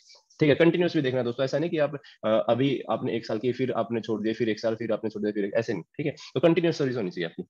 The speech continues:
ठीक है। उसके बाद क्या हुआ? उसके बाद उन्होंने बोला कि जनरल candidate में भी हम कुछ ऐसे circumstances हैं जब हम उनको, अ, ये एज रिलैक्सेशन देते हैं, जैसे कि, अ, एक widows हैं या फिर divorced women है या फिर women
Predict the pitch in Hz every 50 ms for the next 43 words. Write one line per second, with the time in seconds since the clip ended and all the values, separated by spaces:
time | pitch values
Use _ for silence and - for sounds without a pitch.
0 | - - - - - - - - 190 180 151 - - - - - - 151 - 202
1 | 175 170 151 143 143 131 147 185 - - 135 - 156 156 151 147 143 139 147 131
2 | 123 117 120 127 190 160 120 104 123 135 160 180 170 151 131 120 110 104 95 104
3 | 101 98 131 156 - _ _ - - 147 170 170 175 147 170 151 151 160 - -
4 | - 139 120 160 139 - 143 127 143 147 175 220 233 _ - 107 131 123 127 147
5 | - - 135 127 156 196 226 240 - 117 117 117 117 117 120 - - 117 120 139
6 | 147 - - 127 120 123 123 123 - 139 139 120 110 - - 135 147 131 123 131
7 | 131 175 202 - - - - - - 107 110 113 117 - - 127 - - 120 113
8 | 131 127 143 143 131 123 127 117 131 - _ - 120 117 123 127 110 117 117 123
9 | 139 147 135 139 139 135 135 131 127 123 - 135 127 156 139 135 147 156 165